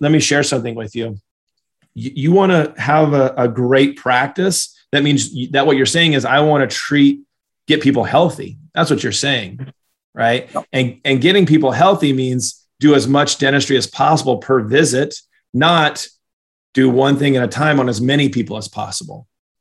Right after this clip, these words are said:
Speaker 2: Exactly. Exactly. Not
Speaker 1: How
Speaker 2: a
Speaker 1: did
Speaker 2: high, oh, I'm sorry, go ahead.
Speaker 1: Yeah, speak, no, speak to that, please.
Speaker 2: No, I would say, yeah, it wasn't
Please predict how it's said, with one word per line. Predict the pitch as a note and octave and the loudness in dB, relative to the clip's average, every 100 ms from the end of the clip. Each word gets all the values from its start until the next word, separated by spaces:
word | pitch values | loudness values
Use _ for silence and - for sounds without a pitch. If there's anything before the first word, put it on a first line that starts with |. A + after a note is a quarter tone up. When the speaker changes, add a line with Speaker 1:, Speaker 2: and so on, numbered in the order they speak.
| _ _ | _ _
Speaker 2:
Exactly. | E3 C#3+ D3 D#3 C#3+ - C3 - - - - - | -6 -2 0 2 0 -2 -4 -6 -14 -20 -20 -12
Exactly. | E3+ C#3 D#3 C#3+ - B2+ - - _ _ | -8 -2 0 0 -2 -6 -6 -16 _ _
Not | F3 G#3 | 0 4
Speaker 1:
How | G3+ | 4
Speaker 2:
a | |
Speaker 1:
did | G#3 | 4
Speaker 2:
high, | G3 G3+ E3+ _ _ _ _ _ _ - - | 0 -2 -8 _ _ _ _ _ _ -20 -18
oh, | D#3 | -16
I'm | D#3 | -14
sorry, | - B2+ C3 | -12 -12 -10
go | E3+ | -10
ahead. | D3 D#3 | -4 0
Speaker 1:
Yeah, | D3+ | 0
speak, | - F#3 F#3+ E3 | 0 0 2 2
no, | D3+ | 0
speak | - F#3+ F#3 | 2 0 0
to | B2+ | -2
that, | G#2 - | -2 0
please. | D#3 - - | 2 2 2
Speaker 2:
No, | A#3 | -2
I | |
would | B3+ - _ _ _ _ A3 | -2 -6 _ _ _ _ -6
say, | G3 | -4
yeah, | F#3+ E3+ | -2 -4
it | |
wasn't | F#3 B3+ C4 | -6 -8 -8